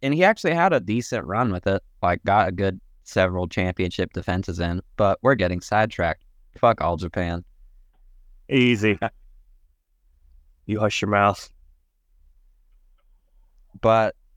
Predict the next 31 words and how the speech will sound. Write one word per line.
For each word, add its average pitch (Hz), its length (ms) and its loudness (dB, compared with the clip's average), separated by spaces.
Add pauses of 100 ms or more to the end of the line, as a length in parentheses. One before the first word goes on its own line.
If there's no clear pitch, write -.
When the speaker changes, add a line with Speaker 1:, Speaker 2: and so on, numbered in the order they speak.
(200)
Speaker 1:
one 127 240 0
of 180 180 0
the 156 480 0 (460)
more 113 380 0
interesting 104 640 -4
stories 98 480 -2
we've 95 140 -2
been 92 140 -6
seeing 95 300 -2
playing 92 340 -2
out 87 200 -2
so 90 200 -2
far 87 240 2
in 90 100 -2
this 92 220 -6
year's 90 340 -2
G 92 240 -4
one 90 340 -4
has 92 200 -8
been 98 280 -2
Ren 101 300 0
Narita 92 560 -2
going, 90 520 -2
the 95 100 -6
first - 360 0
two 104 140 0
matches 92 460 -2
going 92 260 0
time 92 280 -4
limit 95 260 -6
draws. 98 640 -2